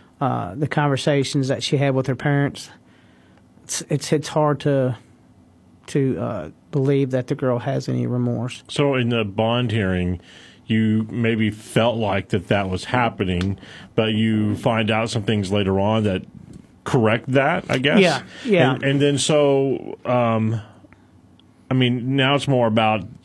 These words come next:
Speaker 2: her, her remorse isn't over what she's done, but I guess what's going to happen for her.
Speaker 1: Yeah, I think, I think because of the fact that, you know, we still, and in, in, in the beginning, the detectives believed that,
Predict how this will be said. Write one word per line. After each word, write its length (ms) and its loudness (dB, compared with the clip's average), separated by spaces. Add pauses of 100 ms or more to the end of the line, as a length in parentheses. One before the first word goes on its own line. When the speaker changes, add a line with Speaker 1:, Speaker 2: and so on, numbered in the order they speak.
(100)
Speaker 2:
her, 320 2
her 280 -2
remorse 440 2
isn't 480 0
over 240 2
what 200 0
she's 360 -2
done, 580 -2 (440)
but 280 0
I 100 -2
guess 440 -2 (120)
what's 360 0 (300)
going 320 2
to 80 -2
happen 400 -2
for 180 -6
her. 360 -4
Speaker 1:
Yeah, 300 4
I 80 6
think, 420 2
I 100 2
think 400 0
because 600 2
of 80 2
the 100 0
fact 400 0
that, 440 0 (480)
you 120 2
know, 480 2 (200)
we 540 0
still, 420 2
and 180 2
in, 180 2
in, 460 2 (380)
in 120 2
the 80 2
beginning, 640 2
the 100 4
detectives 600 0
believed 500 0
that, 380 0